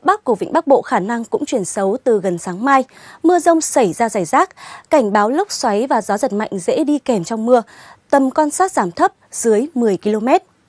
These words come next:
Vùng biển từ phía Nam Vịnh Bắc Bộ xuống tới Quảng Ngãi, ra đến ngoài khơi của huyện đảo Hoàng Sa là nơi mà có thời tiết tốt trong chiều và đêm nay. Trời chủ đạo là nắng, gió nhẹ,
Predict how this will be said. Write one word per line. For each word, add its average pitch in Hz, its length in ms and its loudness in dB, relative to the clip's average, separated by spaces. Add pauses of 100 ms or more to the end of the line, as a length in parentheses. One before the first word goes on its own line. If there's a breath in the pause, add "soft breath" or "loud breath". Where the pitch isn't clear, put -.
(800 loud breath)
Vùng 311 200 2
biển 233 400 2
từ 254 200 4
phía 240 240 0
Nam 311 340 0
Vịnh - 140 -4
Bắc 330 180 -2
Bộ 240 300 2
xuống 233 440 -2
tới 226 400 -2
Quảng 185 220 -4
Ngãi, 320 240 0 (260 loud breath)
ra 269 200 0
đến 226 160 2
ngoài 254 160 -2
khơi 262 260 0
của 208 120 -4
huyện 196 200 -4
đảo 196 120 -8
Hoàng 190 200 -6
Sa 269 280 2 (360 loud breath)
là 269 120 0
nơi 320 260 2
mà 285 120 -2
có 208 160 -6
thời 214 200 -4
tiết 302 220 -6
tốt 339 200 0
trong 233 260 -6
chiều 208 280 -4
và 190 120 -6
đêm 208 160 -4
nay. 233 200 2 (400 loud breath)
Trời 254 220 2
chủ 226 220 0
đạo 214 180 0
là 196 100 0
nắng, 202 360 -2
gió - 180 -6
nhẹ, 247 280 -2